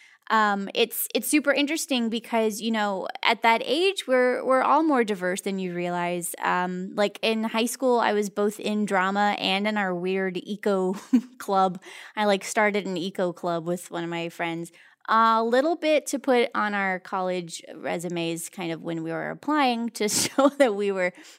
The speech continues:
presidents of something. Um, but also we really cared about it. Um, so Teen Vogue today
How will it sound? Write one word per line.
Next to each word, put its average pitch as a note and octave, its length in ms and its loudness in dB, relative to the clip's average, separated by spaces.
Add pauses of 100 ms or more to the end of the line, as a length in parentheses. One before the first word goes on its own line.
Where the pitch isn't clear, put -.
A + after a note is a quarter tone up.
presidents G#3 460 0
of E3+ 100 -6
something. E3 420 -4 (320)
Um, G#3 260 4
but A#3+ 160 4
also F#4+ 240 2
we F#4 120 2
really C#4+ 200 0
cared C#4 280 -2
about F3+ 200 -2
it. - 260 -8
Um, A3+ 300 2
so B3 440 6 (460)
Teen F4+ 300 4
Vogue B3 420 6
today F#3+ 720 2